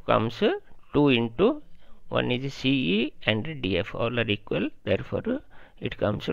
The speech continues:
two into root over of X square minus R one minus R two square. Therefore, L equal to,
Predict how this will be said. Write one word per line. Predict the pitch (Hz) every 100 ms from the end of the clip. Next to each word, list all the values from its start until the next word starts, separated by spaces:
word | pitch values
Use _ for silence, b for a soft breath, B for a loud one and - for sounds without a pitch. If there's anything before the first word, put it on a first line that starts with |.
| -
two | 131 131
into | 131 113 113 170 277 311 -
root | 110 104
over | 98 104
of | 107 110
X | 101 - 107
square | - 135 147
minus | 90 90 - -
R | 87
one | 98 90
minus | 90 82 80 -
R | 80
two | - -
square. | - - 78 - - B B B B B
Therefore, | - 151 - 127
L | 123
equal | 120 123 107 98 98
to, | 101 95